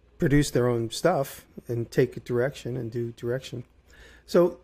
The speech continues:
there is, uh, a little bit more crossover now, but in the beginning,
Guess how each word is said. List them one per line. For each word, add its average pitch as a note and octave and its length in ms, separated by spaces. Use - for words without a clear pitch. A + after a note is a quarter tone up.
there F3 240
is, E3 200
uh, D#3+ 240
a E3 40
little F#3 200
bit D#3+ 160
more D3+ 200
crossover D3 520
now, A2+ 180
but C3+ 100
in D3 80
the C#3 80
beginning, C3 540